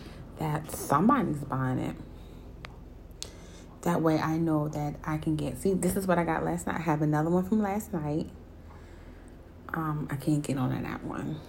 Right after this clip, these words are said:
It's very, it's a very exciting time. Very, very exciting. Very exciting.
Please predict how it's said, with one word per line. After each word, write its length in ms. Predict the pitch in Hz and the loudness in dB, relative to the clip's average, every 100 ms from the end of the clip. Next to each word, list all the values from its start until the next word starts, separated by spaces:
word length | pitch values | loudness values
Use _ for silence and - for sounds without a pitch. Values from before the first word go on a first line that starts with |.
| - - - - | -16 -16 -8 2
It's 140 | 202 | 4
very, 240 | 190 233 262 | 10 12 12
it's 200 | 185 190 | 8 2
a 40 | |
very 400 | 180 160 190 185 | 4 8 8 8
exciting 580 | - - 185 160 156 139 | 4 -2 2 2 2 -2
time. 460 | - - - - - - - - - - - - - | -2 -2 -2 -6 -8 -10 -12 -12 -12 -12 -14 -12 -4
Very, 440 | 185 175 196 185 - | 2 8 10 8 6
very 480 | 175 160 175 170 156 | 2 10 10 10 4
exciting. 560 | - - - - - - - - - - - - - - - - - - - - - - - - | 0 -6 -6 -6 -8 -8 -10 -10 -12 -12 -12 -14 -14 -14 -12 -12 -12 -14 -14 -14 -14 -14 -14 -2
Very 260 | 170 170 156 | 4 4 4
exciting. 720 | - - - - - - - | -2 -8 -8 -8 -6 -10 -10